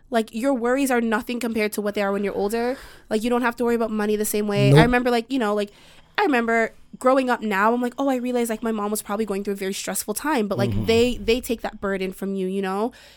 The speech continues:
Speaker 1: And, like, any, any little pressures that you feel for, like, the future and, like, what am I gonna do and what's happening? I don't know, like,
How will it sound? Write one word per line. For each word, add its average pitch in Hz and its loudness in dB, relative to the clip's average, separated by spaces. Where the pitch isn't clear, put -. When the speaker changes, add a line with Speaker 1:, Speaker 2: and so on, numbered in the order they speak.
Speaker 1:
And, 220 0
like, 214 0
any, 240 -2
any 240 0
little 247 2
pressures 233 -6
that 220 -4
you 220 -6
feel 220 -2
for, 220 -4
like, 208 -4
the 190 -8
future 247 -2
and, 214 -2
like, 196 -8
what 208 -2
am 208 -4
I 202 -8
gonna 208 -8
do 247 -4
and 233 -4
what's 208 -8
happening? 214 -2
I 294 6
don't 320 4
know, 339 4
like, 220 -2